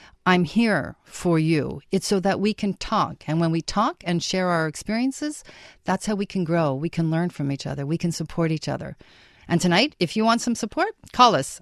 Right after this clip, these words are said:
Again, seven nine oh oh eight hundred or star eight two five five. Now, I want to get right into the show,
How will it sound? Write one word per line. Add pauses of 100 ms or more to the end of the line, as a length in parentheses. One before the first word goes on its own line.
Again,
seven
nine
oh
oh
eight
hundred
or
star (120)
eight (140)
two (440)
five
five. (760)
Now,
I
want
to
get
right
into
the
show,